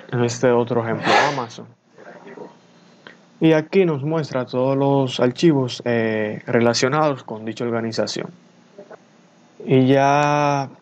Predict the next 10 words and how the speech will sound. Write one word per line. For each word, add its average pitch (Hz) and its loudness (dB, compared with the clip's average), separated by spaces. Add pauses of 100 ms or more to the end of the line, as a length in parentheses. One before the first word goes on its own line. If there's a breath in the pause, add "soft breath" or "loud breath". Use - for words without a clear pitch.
(160)
con 135 -4
este 135 0
apartado, 160 0
lo 143 -8
que 139 -10
viene 131 -12
siendo 131 -4
el 131 2
último 131 0
paso 165 0